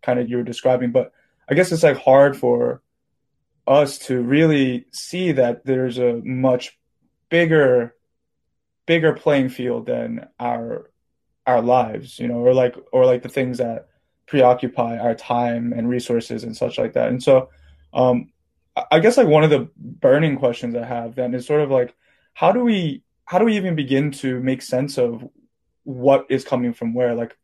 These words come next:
like, that we are really hearing from God, or is this just me, or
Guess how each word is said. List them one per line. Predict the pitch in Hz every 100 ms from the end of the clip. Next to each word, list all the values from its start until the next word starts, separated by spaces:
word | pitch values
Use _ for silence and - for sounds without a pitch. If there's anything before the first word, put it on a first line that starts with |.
| _ _ _ _ _ _
like, | - 127 127
that | 127 120 _ _ -
we | 139 143
are | 139 135 131 123 -
really | 135 127 123
hearing | - 123 120
from | 117 120
God, | 123 120 117
or | 120
is | 131 131
this | 131
just | - 127 -
me, | 123 131 123 120
or | 123 123